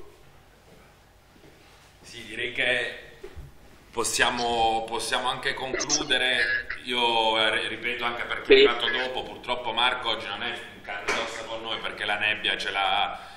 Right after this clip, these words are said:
Speaker 1: ce l'ha tenuto a terra, e stesso problema poi ha avuto Flaviano, che do-, avrebbe dovuto tenere l'ultimo intervento di oggi.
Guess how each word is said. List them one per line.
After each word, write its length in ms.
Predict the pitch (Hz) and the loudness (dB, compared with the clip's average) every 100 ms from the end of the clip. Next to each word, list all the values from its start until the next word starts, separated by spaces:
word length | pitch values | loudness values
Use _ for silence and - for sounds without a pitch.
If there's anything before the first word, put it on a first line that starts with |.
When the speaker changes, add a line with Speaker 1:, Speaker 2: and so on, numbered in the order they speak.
| - - | -20 -10
Speaker 1:
ce 140 | - | -2
l'ha 140 | 110 107 | 2 2
tenuto 360 | 123 117 117 | 0 -2 2
a 160 | 117 113 | 2 4
terra, 800 | 131 123 123 123 123 117 107 - | 6 6 6 6 6 6 4 0
e 600 | 113 117 113 110 107 107 | 0 2 4 4 4 0
stesso 520 | 107 - - 110 - 107 | -2 -6 -4 -2 -2 -6
problema 460 | 113 110 120 113 | -8 -2 -2 -2
poi 140 | 104 110 | -4 -4
ha 140 | 104 | -4
avuto 600 | 107 110 107 101 98 98 | -6 -6 -4 -2 0 -2
Flaviano, 720 | - 104 104 107 107 104 104 - | -4 -4 2 2 2 -2 -4 -6
che 380 | 101 101 101 98 | -6 -2 -2 -2
do-, 140 | 101 | -4
avrebbe 300 | 101 104 104 | -6 -6 -6
dovuto 280 | 101 101 104 | -8 -8 -10
tenere 500 | 101 101 98 98 98 | -4 -2 -2 -4 -12
l'ultimo 360 | - - - 98 | -16 -16 -14 -14
intervento 540 | 95 101 98 98 98 95 | -8 -8 -6 -8 -6 -4
di 100 | 101 | 0
oggi. 420 | 90 80 - | -2 -2 -8